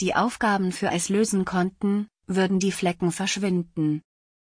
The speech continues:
Die Wurzelzwerge ließen sich nicht zweimal bitten und begannen mit Eifer die Aufgaben zu erfüllen.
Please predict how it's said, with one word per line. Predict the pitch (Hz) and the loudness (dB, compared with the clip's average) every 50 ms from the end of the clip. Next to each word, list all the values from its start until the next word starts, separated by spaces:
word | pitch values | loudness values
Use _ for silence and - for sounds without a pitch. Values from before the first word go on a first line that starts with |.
| _ _ _ _ _ _ _ _ _ _ _ _ _ _ _ _ - - - - - - - - - _ - | _ _ _ _ _ _ _ _ _ _ _ _ _ _ _ _ -20 -20 -20 -20 -20 -20 -20 -20 -20 _ -2
Die | 208 196 180 | 0 0 2
Wurzelzwerge | 190 190 220 233 - - 247 226 - - - - 185 175 165 170 | 2 2 2 0 0 0 0 0 0 -2 -2 0 0 0 0 0
ließen | 160 160 170 175 - 208 190 170 | 2 2 2 0 2 0 0 0
sich | 185 180 170 202 | 0 -2 0 0
nicht | 202 220 - - - | 0 0 0 -4 -6
zweimal | - - 190 190 208 226 220 220 220 | 0 2 2 4 4 4 4 4 2
bitten | 220 226 220 - 233 226 | 0 0 0 2 0 0
und | - - 190 180 - | 2 0 -2 -2 -2
begannen | - 165 - 175 170 175 190 196 196 190 | -6 -4 -2 0 0 2 2 2 2 2
mit | 185 175 - - | 2 0 0 -2
Eifer | 156 165 202 214 - - 208 196 | 0 0 0 -2 0 0 0 0
die | 196 190 - | 0 0 0
Aufgaben | - 170 185 214 - - 165 160 160 160 160 | 0 0 0 0 -2 -2 -2 0 0 0 0
zu | - - 185 | 0 -2 -2
erfüllen. | - - 214 - - 165 156 156 151 151 147 151 160 | -2 -2 -2 -2 -2 0 2 2 2 2 2 0 -2